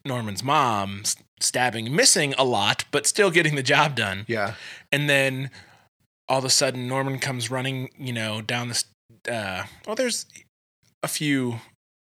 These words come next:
Speaker 1: moments, um, in between that, but he comes back down and realizes what's happened,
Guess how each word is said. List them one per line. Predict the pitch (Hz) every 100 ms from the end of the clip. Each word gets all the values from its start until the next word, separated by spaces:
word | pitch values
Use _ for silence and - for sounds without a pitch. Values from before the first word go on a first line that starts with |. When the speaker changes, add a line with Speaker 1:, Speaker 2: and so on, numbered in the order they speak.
| 139
Speaker 1:
moments, | 120 113 110 - - - _
um, | 113 107 95 95 120 -
in |
between | 127 120 123
that, | 110 101 107
but | 117
he | 127
comes | 147 131
back | 143 -
down | 123 123 120
and | 110
realizes | 113 120 113 110 107
what's | 104 -
happened, | 113 113 101